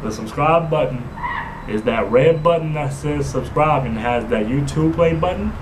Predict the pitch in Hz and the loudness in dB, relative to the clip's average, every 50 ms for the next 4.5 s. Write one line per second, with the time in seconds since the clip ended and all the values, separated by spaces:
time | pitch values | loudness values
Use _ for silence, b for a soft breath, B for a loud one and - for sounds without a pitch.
0 | - - - - - - - - - - 104 104 - - 131 127 123 117 - 120 | -8 -10 -10 -10 -10 -10 -8 -8 -6 -4 -4 -4 0 2 4 4 4 2 -2 -6
1 | - - 151 151 156 185 190 180 - - - - - - - - - - - - | -4 0 2 2 4 4 2 0 -2 -8 -14 -14 -12 -12 -10 -10 -8 -8 0 2
2 | 175 175 175 - - 160 143 131 - - - - - - - - - - - - | 2 2 2 -2 -2 -2 -2 -2 -4 -8 -8 -8 -8 -8 -10 -10 -10 -10 -10 -10
3 | - - - 151 160 170 - - 180 175 170 160 165 180 170 - - 156 151 - | -10 -6 0 0 0 0 0 -4 -2 -2 -2 -2 -2 -4 -6 -6 -4 -4 -4 -4
4 | 147 135 - - 165 165 147 - - | -4 -6 -6 -4 -4 -4 -4 -4 -6